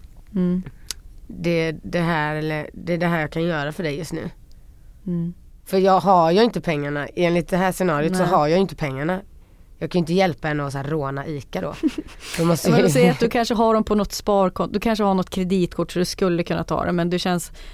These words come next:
Speaker 1: tvåtusen spänn är liksom
Speaker 2: Det var inte
Speaker 1: lite
Speaker 2: det jag
Speaker 1: för
Speaker 2: hade
Speaker 1: mycket.
Speaker 2: tänkt.
Speaker 1: Ja.
Speaker 2: Nej, men, nej, men då säger jag ju att så här,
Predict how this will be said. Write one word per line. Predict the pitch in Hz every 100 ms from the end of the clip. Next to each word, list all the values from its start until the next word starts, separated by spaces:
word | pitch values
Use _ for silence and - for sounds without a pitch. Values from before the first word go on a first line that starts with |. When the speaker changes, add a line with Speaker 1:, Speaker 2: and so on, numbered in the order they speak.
| - -
Speaker 1:
tvåtusen | 214 202 185 185
spänn | - 190 170 165
är | 165
liksom | 160 170 - - -
Speaker 2:
Det | - - - 196
var |
inte |
Speaker 1:
lite | 175 180
Speaker 2:
det |
jag | 165
Speaker 1:
för |
Speaker 2:
hade | 165
Speaker 1:
mycket. | 180 190 180
Speaker 2:
tänkt. | -
Speaker 1:
Ja. | 185 175 170 - -
Speaker 2:
Nej, | 202
men, | 208 202
nej, | 196
men | 190 170
då | 156 165 165
säger | 190 135 127
jag | 185
ju | 190
att | 180 -
så | 160
här, | 139